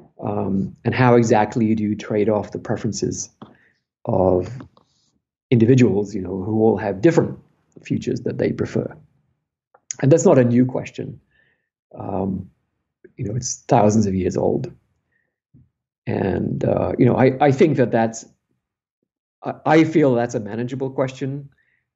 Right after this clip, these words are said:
Um, you know, and, and crudely speaking, the answer is you, you add 'em up, right? Um, and that's the, what's called the utilitarian approach. And we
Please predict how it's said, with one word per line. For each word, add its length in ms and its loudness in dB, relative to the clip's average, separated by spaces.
Um, 640 -8
you 60 -10
know, 100 -6
and, 140 -4
and 420 -6
crudely 400 4
speaking, 480 0
the 100 0
answer 340 -4
is 180 0
you, 340 -2
you 280 -4
add 140 4
'em 100 4
up, 260 -2
right? 160 0
Um, 800 4
and 120 -2
that's 240 4
the, 240 0
what's 400 -4
called 280 -4
the 80 -10
utilitarian 1080 2
approach. 480 -12
And 340 -14
we 220 -2